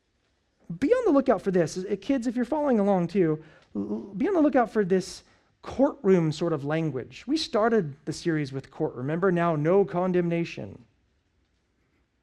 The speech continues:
It's ju-, look out for this judicial sort of language here. In verse thirty-three and following, I want us to see it. Be on the lookout for words like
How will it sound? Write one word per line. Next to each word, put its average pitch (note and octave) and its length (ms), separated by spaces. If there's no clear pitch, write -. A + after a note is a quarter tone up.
It's - 220
ju-, D3+ 200
look B3+ 180
out E4+ 160
for D4+ 60
this G#3+ 160
judicial F3 720
sort D#3 220
of B2+ 200
language D3 560
here. - 300
In E3 60
verse A3+ 200
thirty-three G#3+ 460
and F3+ 100
following, D3+ 480
I E3 80
want G#3 160
us A#3+ 100
to G3+ 100
see F3 240
it. - 160
Be G3+ 80
on B3+ 60
the C#4 80
lookout C4 340
for G#3 80
words F#3+ 320
like D#3+ 200